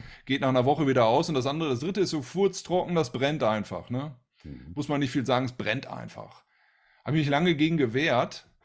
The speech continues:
Speaker 1: äh, das auf Menschen auch zu übertragen, aber ich glaub, da ist tatsächlich was dran mittlerweile. Ich hatte deswegen mal dieses alte Seelenvideo gemacht.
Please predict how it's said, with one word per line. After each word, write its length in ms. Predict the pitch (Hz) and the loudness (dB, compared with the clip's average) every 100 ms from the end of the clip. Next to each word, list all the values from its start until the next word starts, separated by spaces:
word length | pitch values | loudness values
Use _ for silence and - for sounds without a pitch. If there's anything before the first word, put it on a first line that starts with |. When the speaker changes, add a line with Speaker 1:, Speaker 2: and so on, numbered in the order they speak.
| _ _ - | _ _ -6
Speaker 1:
äh, 240 | 123 120 | 0 0
das 200 | 120 123 | 0 -2
auf 220 | 131 120 | -2 -2
Menschen 320 | 135 170 165 | 0 0 0
auch 140 | 127 123 | 0 0
zu 100 | 135 | 0
übertragen, 540 | 123 - 123 196 165 | -2 0 -2 -2 0
aber 140 | 110 117 | 0 -2
ich 100 | - | 0
glaub, 220 | 127 139 | 0 2
da 80 | 120 | 0
ist 180 | 127 | -2
tatsächlich 360 | - 123 151 131 | -4 -6 -6 -4
was 160 | 120 95 | -4 -4
dran 220 | 139 175 | -2 -2
mittlerweile. 540 | 117 95 95 98 117 | -2 -4 -4 -2 -2
Ich 80 | 127 | -2
hatte 180 | 131 123 | -2 -2
deswegen 340 | 113 113 131 | 0 0 2
mal 100 | 123 | 2
dieses 200 | 120 117 | 0 0
alte 260 | - 127 127 | 0 0 0
Seelenvideo 600 | 113 156 160 110 113 110 | 2 2 2 0 0 -2
gemacht. 540 | 104 104 127 - - | -2 -2 -2 -6 -20